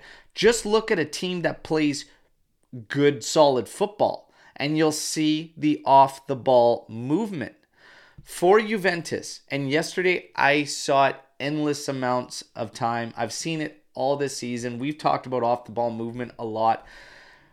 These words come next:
What you're seeing is yesterday when Chiesa would get the ball, sometimes Di Maria, Cuadrado a lot, they do their part in terms of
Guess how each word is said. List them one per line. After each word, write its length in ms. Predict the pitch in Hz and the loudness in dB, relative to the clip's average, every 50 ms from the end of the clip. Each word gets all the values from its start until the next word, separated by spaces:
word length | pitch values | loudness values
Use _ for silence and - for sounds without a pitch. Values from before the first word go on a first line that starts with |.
| _ _ - | _ _ -14
What 380 | - 135 143 147 160 202 202 | -12 -8 -2 0 2 2 2
you're 120 | 208 240 240 | 0 -2 -2
seeing 320 | 220 - - 190 180 160 135 | -2 -2 -2 -2 0 0 -2
is 180 | 120 117 120 | -2 -2 0
yesterday 460 | 135 147 165 - - 175 165 170 165 | 0 -2 0 -2 -2 0 0 0 0
when 300 | 151 147 139 143 139 135 | 0 -2 -2 -4 -4 -4
Chiesa 440 | 135 - - 131 135 147 160 - 170 | -8 -8 -4 -2 0 0 0 0 -2
would 140 | 156 151 143 | -2 0 0
get 140 | 147 147 151 | 0 -2 -2
the 60 | 147 | -2
ball, 260 | 117 127 127 127 135 | -2 0 2 2 2
sometimes 440 | 127 - - 135 135 156 156 135 131 | 0 -2 -6 -6 -6 -6 -6 -6 -6
Di 120 | - 139 | -6 -6
Maria, 340 | 131 127 123 120 127 135 135 | -6 -4 -4 -2 -2 -2 -4
Cuadrado 920 | - - - - 123 107 101 110 117 120 127 135 139 147 147 151 151 151 - _ _ | -4 0 2 2 2 4 2 2 4 6 6 6 6 4 2 2 0 -2 -8 _ _
a 100 | - 120 | -4 -2
lot, 440 | 123 123 123 127 131 135 - - - _ _ _ _ _ _ _ _ _ _ _ _ _ | 2 4 6 6 6 4 2 -4 -16 _ _ _ _ _ _ _ _ _ _ _ _ _
they 140 | - 160 165 | 2 2 2
do 260 | 160 127 135 175 175 | 2 0 -2 -2 -2
their 220 | 175 156 175 170 151 | 0 0 0 0 -2
part 500 | - - - 165 147 117 107 117 - _ _ - | -4 0 4 4 4 4 4 -2 -8 _ _ -10
in 160 | 131 135 123 | -8 -8 -8
terms 400 | - - 147 139 143 147 135 120 | -6 -6 -6 -4 -4 -6 -2 0
of 360 | 135 131 123 113 107 - - | 2 2 2 0 -2 -8 -20